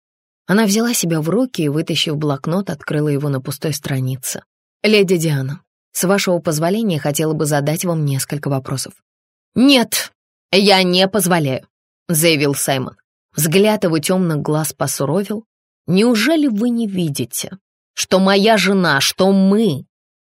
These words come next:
мне нужно позвонить? Ещё раз, откуда вы?" "Нитро находится на западе Словакии. Но, как я уже объяснила, в Англии я живу более двадцати лет. Меня не интересует ваша биография.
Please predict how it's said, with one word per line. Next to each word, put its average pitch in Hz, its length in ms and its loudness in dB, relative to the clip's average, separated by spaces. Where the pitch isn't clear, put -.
мне 208 600 2
нужно 180 460 2
позвонить? 165 720 -4
Ещё 214 380 4
раз, 180 160 4
откуда 190 380 2
вы?" 226 180 -2
"Нитро 185 520 -2
находится 160 580 -2
на 147 160 -2
западе 156 360 -6
Словакии. - 720 -6
Но, 190 160 2
как 196 220 -2
я 180 80 2
уже 156 220 0
объяснила, 151 720 0
в 151 120 -2
Англии 202 360 2
я 160 180 2
живу 151 240 0
более 175 320 2
двадцати 175 640 0
лет. 156 320 0
Меня 320 400 6
не 330 200 2
интересует 311 600 0
ваша 151 280 0
биография. 139 680 -2